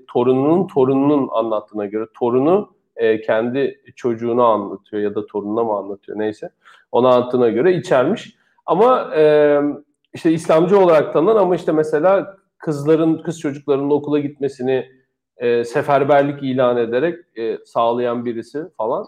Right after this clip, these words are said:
ve yani İslamcı mı derseniz ben gerçekçi derim. E, gerçekçi ve iyi bir siyasetçi.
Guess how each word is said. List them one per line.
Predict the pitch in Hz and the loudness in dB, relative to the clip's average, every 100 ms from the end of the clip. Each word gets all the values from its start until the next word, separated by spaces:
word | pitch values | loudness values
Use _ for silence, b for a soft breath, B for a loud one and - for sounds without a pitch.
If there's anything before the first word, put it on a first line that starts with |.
| 175 | -4
ve | 165 131 | -4 -4
yani | 120 151 - _ - _ _ _ _ _ - | -4 -4 -8 _ -20 _ _ _ _ _ -16
İslamcı | 156 - 170 180 170 202 | -10 2 2 2 4 4
mı | 196 160 | 6 4
derseniz | 156 156 - 175 240 - _ _ _ 170 | 4 4 2 -4 -4 -8 _ _ _ -4
ben | 190 | 0
gerçekçi | 202 185 - 185 - 185 | 4 2 2 -2 -2 -2
derim. | 131 185 - - b b b _ 147 | 0 -2 -6 -18 b b b _ 2
E, | 139 135 131 127 - - | 4 4 2 0 -2 -2
gerçekçi | 156 160 160 214 202 240 | 4 4 4 0 0 -2
ve | 285 | 0
iyi | 254 254 | 0 0
bir | |
siyasetçi. | 233 208 139 147 120 - | 2 2 2 -2 -6 -10